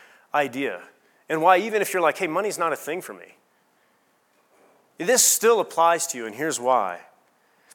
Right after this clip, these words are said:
This passage is as simple as, can you actually obey the first and second commandment perfectly? "You shall have no other gods before me,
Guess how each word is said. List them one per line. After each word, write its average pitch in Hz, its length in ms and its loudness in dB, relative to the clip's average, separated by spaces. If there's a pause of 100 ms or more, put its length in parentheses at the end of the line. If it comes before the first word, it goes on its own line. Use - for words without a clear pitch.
(1080)
This 202 240 2
passage 180 540 4
is 131 140 -4
as 131 80 -2
simple 170 380 -2
as, 123 180 0
can 202 340 -4
you 180 240 -2
actually 160 540 -4
obey 110 540 -8 (440)
the 127 80 -12
first - 600 -4 (320)
and 123 120 -8
second 135 440 -2 (140)
commandment 107 600 -12 (340)
perfectly? 101 560 -10 (440)
"You 175 180 -6
shall 196 320 4
have 170 280 4
no 190 260 4
other 202 160 2
gods 175 440 6
before 139 440 -4
me, 101 200 -12